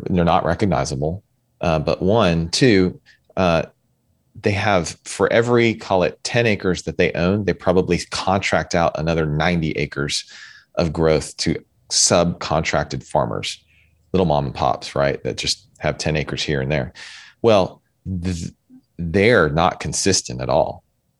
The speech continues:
right? They're subject to the same weather pa-, pattern volatility,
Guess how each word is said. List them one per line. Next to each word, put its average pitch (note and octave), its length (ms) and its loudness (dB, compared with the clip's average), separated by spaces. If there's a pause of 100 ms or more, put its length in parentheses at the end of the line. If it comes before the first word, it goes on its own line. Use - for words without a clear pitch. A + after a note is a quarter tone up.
(320)
right? - 240 -2
They're F2+ 180 4
subject F2+ 440 0
to E2 100 -6
the D#2 80 -4
same E2 320 0
weather D#2+ 320 2 (680)
pa-, E2 260 0
pattern E2 420 0
volatility, D#2+ 800 0